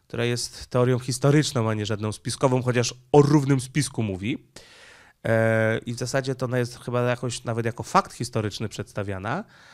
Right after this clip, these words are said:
że komunizm, a to, że to komuniści rozwalili nie tylko cara Romanowa, ale i, e, całą rodzinę Romanowów. E, i to w bardzo betialski sposób, dzieci też nie oszczędzili,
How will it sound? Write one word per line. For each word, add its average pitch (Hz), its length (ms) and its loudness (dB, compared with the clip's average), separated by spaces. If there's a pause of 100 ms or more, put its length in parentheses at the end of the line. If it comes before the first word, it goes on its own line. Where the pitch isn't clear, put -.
(300)
że 123 580 2 (680)
komunizm, 151 680 2 (760)
a - 80 -4
to, - 160 -6
że 127 120 -4
to 123 80 -6
komuniści 131 680 0 (280)
rozwalili 120 640 2
nie 120 120 0
tylko 117 260 -4
cara 120 320 2
Romanowa, 113 540 -2
ale 107 220 -2
i, 104 140 -8 (560)
e, 107 320 0
całą 120 680 2
rodzinę 127 460 2
Romanowów. 107 640 -2 (1800)
E, 127 140 0
i 127 140 -2
to 131 120 2
w 107 60 -8
bardzo 127 320 4
betialski 120 500 0
sposób, 123 400 0
dzieci 117 300 -4
też 123 200 0
nie 110 120 -2
oszczędzili, 104 600 -4